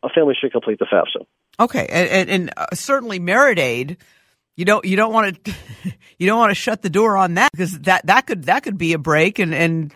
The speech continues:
Speaker 2: it'll
Speaker 1: No.
Speaker 2: save you money down the road, obviously.
Speaker 1: Yeah, yeah. I mean, we, we, we, we, we've seen some examples where, I mean, truly families, um, will get, you know, maybe, uh, a, a few thousand dollars just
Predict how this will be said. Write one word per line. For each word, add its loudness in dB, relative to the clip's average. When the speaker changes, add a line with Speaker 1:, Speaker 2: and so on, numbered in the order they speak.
Speaker 2:
it'll 4
Speaker 1:
No. -2
Speaker 2:
save 0
you -2
money 0
down 2
the -2
road, 2
obviously. -4
Speaker 1:
Yeah, 2
yeah. 4
I 4
mean, 0
we, -2
we, -2
we, 0
we, 2
we've 0
seen 2
some -4
examples 4
where, 6
I 2
mean, 0
truly 2
families, 0
um, 4
will 4
get, 4
you -4
know, 4
maybe, 2
uh, 4
a, -2
a -2
few -4
thousand 2
dollars -4
just 4